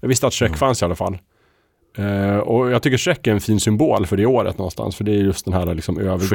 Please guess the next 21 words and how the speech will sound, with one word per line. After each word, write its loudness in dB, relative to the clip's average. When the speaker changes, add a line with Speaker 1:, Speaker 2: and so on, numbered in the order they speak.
Speaker 2:
Skiftet 0
till 0
datoranimerat. 0
Speaker 1:
Skiften 0
till -6
datoranimerat 2
å 0
ena 2
sidan, 2
men 2
också 0
skiftet -2
till 0
kanske -2
den 2
här 2
lite 0
mer 2
ironiska, 0
självmedvetna 0
Speaker 2:
Mm. -6